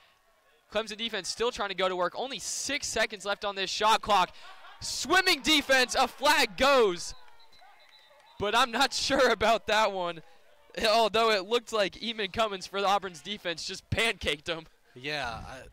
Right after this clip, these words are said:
Speaker 2: to me it looked like the Clemson attacker fell to his knees. Maybe it was a little bit over the top by Eamon Cummings, but it seems like a clean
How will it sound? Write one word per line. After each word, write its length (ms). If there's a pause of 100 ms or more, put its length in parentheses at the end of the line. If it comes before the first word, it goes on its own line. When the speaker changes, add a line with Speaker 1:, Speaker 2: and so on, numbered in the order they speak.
(320)
Speaker 2:
to 120
me 160
it 100
looked 260
like 280 (280)
the 380 (720)
Clemson 380
attacker 400
fell 240
to 120
his 160
knees. 460
Maybe 280
it 60
was 140
a 40
little 160
bit 120
over 160
the 80
top 300
by 120
Eamon 220
Cummings, 480
but 260
it 1400
seems 220
like 140
a 40
clean 320